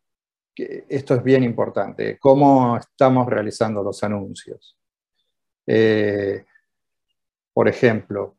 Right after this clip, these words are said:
eh, si tenemos una red co-, como un barra veintidós, hoy pedíamos ahí barro-, varios barra cuarenta y ocho que se estaban anunciando, si tenemos una red, eh, barra veintidós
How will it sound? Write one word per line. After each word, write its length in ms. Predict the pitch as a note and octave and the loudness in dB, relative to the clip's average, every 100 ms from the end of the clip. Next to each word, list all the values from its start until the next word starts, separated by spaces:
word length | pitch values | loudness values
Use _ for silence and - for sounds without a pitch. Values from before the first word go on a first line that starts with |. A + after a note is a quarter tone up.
| _ _ _ - C4 | _ _ _ -10 -4
eh, 460 | A#2+ G#2+ G2+ G2 G2 | -2 0 -2 -2 -2
si 180 | - A2+ | -4 0
tenemos 400 | A2 B2+ C3+ C3+ | 4 4 4 4
una 240 | C3+ B2 | 4 2
red 400 | B2 B2+ B2 A#2 | 4 6 6 2
co-, 300 | B2 B2 G#2+ | -2 -4 -4
como 220 | - G#2 | -6 -4
un 120 | G#2+ A2 | -2 0
barra 260 | A2 A2 | 2 0
veintidós, 540 | G#2 G2+ A#2+ C#3 A2 A2 | -2 0 4 6 4 0
hoy 140 | G#2+ | -4
pedíamos 480 | A2+ G#2+ G#2+ A2 G#2+ | -4 -4 -4 -6 -4
ahí 360 | G#2 G#2 G2+ | -4 -4 -4
barro-, 480 | G2 G#2 G#2+ G2 G2+ - | -2 -2 -2 -4 -6 -2
varios 400 | G#2+ G#2+ G#2 F#2 | 0 2 0 0
barra 400 | G#2 G2 G2 - _ | 0 0 -6 -10 _
cuarenta 360 | G2 G2+ F2+ | -8 -8 2
y 40 | B2 | 4
ocho 320 | A2 - G2+ | 4 0 -10
que 100 | G2 | -10
se 60 | G2+ | -8
estaban 280 | - G#2 | -4 -2
anunciando, 680 | G2 G#2 G#2 A#2 G#2+ A2 - _ _ _ _ | -4 -8 -2 -2 -2 -6 -8 _ _ _ _
si 140 | - | -6
tenemos 320 | B2+ B2 C3+ C#3 | 2 4 4 4
una 220 | C3+ C3+ | 4 4
red, 400 | C3+ C#3 A#2 - - | 6 6 4 0 -8
eh, 140 | A#2 | -2
barra 260 | A#2 A2+ A2+ | 0 2 0
veintidós 680 | A2+ B2 C3+ C3+ C#3+ - | 0 2 4 4 2 -6